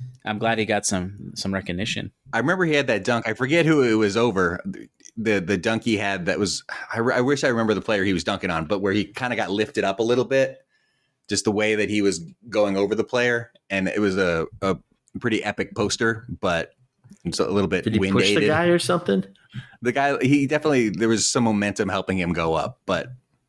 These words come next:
Speaker 2: yeah, it was, it was,
Speaker 3: Yeah, I
Speaker 2: it was
Speaker 3: kinda
Speaker 2: wind
Speaker 3: remember that
Speaker 2: aided.
Speaker 3: too, actually. I was gonna say
Speaker 2: Yeah.
Speaker 3: a fun fact is I actually had a Tom Chambers card out of a pack of basketball cards I bought at seven eleven with coins I found.
Speaker 2: Wow, that is a fun fact.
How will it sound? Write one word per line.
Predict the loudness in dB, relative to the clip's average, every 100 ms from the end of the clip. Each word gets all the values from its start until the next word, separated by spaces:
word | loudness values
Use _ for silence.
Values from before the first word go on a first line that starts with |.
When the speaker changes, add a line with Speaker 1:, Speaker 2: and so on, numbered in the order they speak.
| _ -4
Speaker 2:
yeah, | -4 -4
it | -4
was, | -2
it | 2
was, | 2
Speaker 3:
Yeah, |
I | 2
Speaker 2:
it |
was | 2
Speaker 3:
kinda | 2
Speaker 2:
wind | 2 2
Speaker 3:
remember | 2
that | 0
Speaker 2:
aided. | 0
Speaker 3:
too, | 0
actually. | 0 0 0 0 -2 -6 _ _ _ _
I | 0
was |
gonna | 0 2
say | 2
Speaker 2:
Yeah. | 2
Speaker 3:
a |
fun | 2 0
fact | -2 -4 -4 0
is | 0 2
I | 0 0
actually | 0 0 2 2 0
had | -2 -2
a |
Tom | -4 -2 -2 -2
Chambers | -2 0 -2 -4
card | -4 -2 -2
out | -2
of | -4
a | -6 -8 _ -20 -20 _ _
pack | -8 -4 -4
of | -4
basketball | -4 -4 -4 -4 -2 -4
cards | -2 -2 -2 -4
I |
bought | -2 -2 -2
at | -2
seven | -2 0
eleven | 0 0 -2 -2
with | -4 -6
coins | -2 0 0 0
I | -4
found. | -2 -6 -6 -10 _ _ -20 -20 -20 _ -10 -10 -10 -14
Speaker 2:
Wow, | -12 -4 -2 0
that | -2 0
is | 0
a | 0
fun | -2 -4 -4
fact. | -4 -6 -8 -14